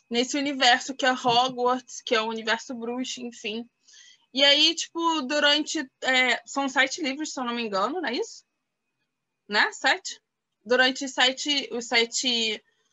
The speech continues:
sete livros, é, que a J K es-, escreve, ela vai contando esse desenvolver, esse desenrolar da história do Harry.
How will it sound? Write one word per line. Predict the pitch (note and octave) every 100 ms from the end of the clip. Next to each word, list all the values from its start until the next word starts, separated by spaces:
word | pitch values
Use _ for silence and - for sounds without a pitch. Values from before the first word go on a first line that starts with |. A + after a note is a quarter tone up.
| _
sete | - B3+ B3+ -
livros, | C4 B3+ C#4+ D#4+ D#4+ D#4 - _
é, | A3+ A3+ A3 A3 G#3
que | -
a | A#3
J | A3 A3+
K | A3 B3+
es-, | A#3 - - - -
escreve, | A3+ - C4+ B3+ C4
ela | C#4 C#4
vai | B3+ -
contando | D#4 F#4 F#4 C#4 C#4 D4
esse | C4+ C4
desenvolver, | A3 A#3+ B3+ C4 B3+ A#3+
esse | - G#3
desenrolar | A3 A#3+ B3 C4+ A#3+ A3+ - _ _ _
da | - B3
história | C4 - B3+ B3
do | B3
Harry. | D4 D4 A#3 B3 C#4+